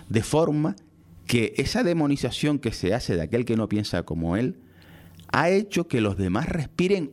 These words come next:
odio. Es decir, ya, eh, las nuevas generaciones que están siendo educadas bajo el sistema socialista que se ha implantado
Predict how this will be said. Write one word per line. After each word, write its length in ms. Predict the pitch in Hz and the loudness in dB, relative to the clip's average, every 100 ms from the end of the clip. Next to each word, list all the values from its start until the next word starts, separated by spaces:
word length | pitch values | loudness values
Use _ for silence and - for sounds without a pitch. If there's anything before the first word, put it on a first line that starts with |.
| - | 0
odio. 500 | 175 202 123 95 76 - - - - - | 2 4 2 0 -2 -14 -20 -20 -20 -8
Es 80 | - | -4
decir, 320 | 104 - 95 - - - - - - - - - - - - | -4 -4 -6 -8 -20 -20 -20 -20 -20 -20 -20 -20 -20 -14 -4
ya, 320 | 104 170 208 - | 2 2 2 0
eh, 300 | 104 92 - | 0 0 0
las 200 | 85 80 | -2 0
nuevas 240 | 127 196 | 0 0
generaciones 720 | 220 180 151 - 123 98 90 78 - - - - | 0 0 -2 -2 -2 0 -2 -4 -12 -20 -18 -4
que 800 | 92 85 76 76 73 73 76 - | 0 0 0 -2 -4 -4 -6 -8
están 280 | - 82 127 | -8 -4 -4
siendo 260 | - 156 135 | -2 0 2
educadas 460 | 110 - 117 101 | 0 0 0 0
bajo 180 | 78 76 | -2 -4
el 80 | 73 | -6
sistema 460 | - - 107 127 | -8 -4 0 0
socialista 640 | - 92 78 80 90 85 - - - | -2 -4 -4 -4 -4 -6 -6 -16 -8
que 120 | 92 | -4
se 100 | 104 | 0
ha 40 | |
implantado 760 | 107 87 117 98 - 117 107 82 | 0 0 0 -2 0 2 2 0